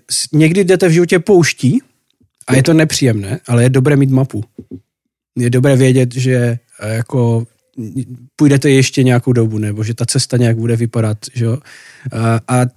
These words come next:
právě tady tahleta, as-, aspoň pro mě, tady t-, tohleto s-, je ur-,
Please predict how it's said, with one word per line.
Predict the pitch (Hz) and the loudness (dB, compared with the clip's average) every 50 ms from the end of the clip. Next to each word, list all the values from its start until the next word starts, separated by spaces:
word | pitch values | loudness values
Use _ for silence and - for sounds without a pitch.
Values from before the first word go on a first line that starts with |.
| - - | -10 -2
právě | - 160 170 185 190 | 0 2 4 4 4
tady | - 190 185 190 180 | 2 2 0 0 0
tahleta, | - 180 175 175 180 170 196 180 170 165 135 117 | 0 0 2 2 2 2 2 0 0 0 0 -2
as-, | 139 - - - | -4 -6 -4 -4
aspoň | 135 - - 156 147 | -6 -2 0 0 0
pro | - 165 160 | 2 2 2
mě, | 156 151 147 131 | 2 4 2 2
tady | 143 139 131 131 | 0 0 -2 -2
t-, | 131 _ _ - 147 127 | -4 _ _ -6 -6 -6
tohleto | - - 139 135 139 135 151 151 | -4 -4 -2 0 0 0 0 0
s-, | 131 - | -2 -2
je | 131 127 120 | -4 -8 -6
ur-, | - 143 | -6 -6